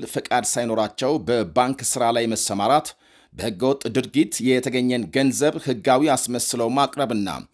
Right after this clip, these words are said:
በሌላ ሰው ጥቅም የስራ አመራር ላይ ጉዳት በማድረስ ወንጀሎች ክስ ተመስርቶባቸው የነበሩ አራት ግለሰቦችና ሶስት ድርጅቶች የተመሰረተባቸውን ክስ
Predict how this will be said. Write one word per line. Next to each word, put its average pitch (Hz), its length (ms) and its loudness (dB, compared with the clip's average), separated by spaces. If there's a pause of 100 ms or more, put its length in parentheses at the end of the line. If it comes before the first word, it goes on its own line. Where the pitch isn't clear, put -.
(280)
በሌላ 135 300 4 (100)
ሰው 156 220 2 (100)
ጥቅም - 380 -2 (120)
የስራ 135 320 2
አመራር 131 400 2
ላይ 131 300 2
ጉዳት 123 380 0
በማድረስ 123 500 0 (420)
ወንጀሎች 127 500 0 (200)
ክስ 156 260 2
ተመስርቶባቸው 127 1040 0
የነበሩ 123 540 0 (240)
አራት 127 400 2
ግለሰቦችና 120 800 -2 (440)
ሶስት 151 400 4
ድርጅቶች 131 640 0 (160)
የተመሰረተባቸውን 127 1160 0
ክስ 143 260 4